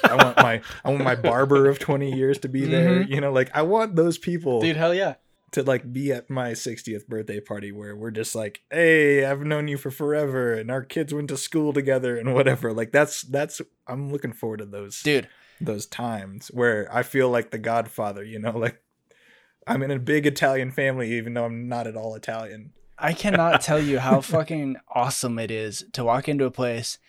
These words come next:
Speaker 2: say your hellos, sit down, and, and have your barber say, "What do you f-, what do you want? Like, what, what are you feeling?"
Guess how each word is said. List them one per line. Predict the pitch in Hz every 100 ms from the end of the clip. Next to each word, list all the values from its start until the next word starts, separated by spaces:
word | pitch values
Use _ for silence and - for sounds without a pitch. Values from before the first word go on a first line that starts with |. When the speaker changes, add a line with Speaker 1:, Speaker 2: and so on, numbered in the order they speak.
| _ _ _
Speaker 2:
say | - 135
your | 139
hellos, | 147 139 131 120 123 - -
sit | - 151
down, | 139 123 117 113 -
and, | - 131 123 -
and | - 127
have | 127 123 113 -
your | _ 135 123
barber | 113 123 123 120
say, | 107 123 127
"What | 165
do | 226
you | 233
f-, | - - -
what | 175 202
do |
you | 240 233
want? | 247 247 - _
Like, | 170 -
what, | 180 180 - -
what | 185
are |
you | 190
feeling?" | - 151 120